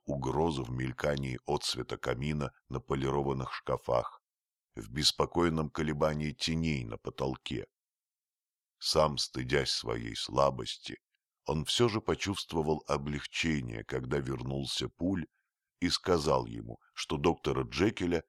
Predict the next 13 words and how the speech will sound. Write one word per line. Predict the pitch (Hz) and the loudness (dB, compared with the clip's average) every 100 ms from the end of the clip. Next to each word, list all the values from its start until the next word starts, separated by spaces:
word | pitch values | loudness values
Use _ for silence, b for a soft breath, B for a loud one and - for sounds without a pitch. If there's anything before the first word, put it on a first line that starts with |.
| _ - | _ -8
нет | 65 80 - - | -2 -2 -2 -10
дома. | 60 57 53 50 - _ _ _ _ _ _ _ - | -4 -4 -4 -10 -14 _ _ _ _ _ _ _ -2
"Я | 69 78 | 6 6
видел, | 73 113 101 80 | 6 0 0 0
что | 71 - 78 76 | -2 0 2 2
мистер | 82 90 - 82 | 2 0 0 0
Хайд | - 95 90 82 | 6 6 6 4
вошёл | 87 - 95 87 | 2 4 2 0
в | 67 | 0
дом | 95 95 | 0 0
через | - 87 87 | 0 0 0
дверь | 69 82 98 | 0 0 0
бывшего | 76 87 104 - 95 92 | 0 2 2 2 2 2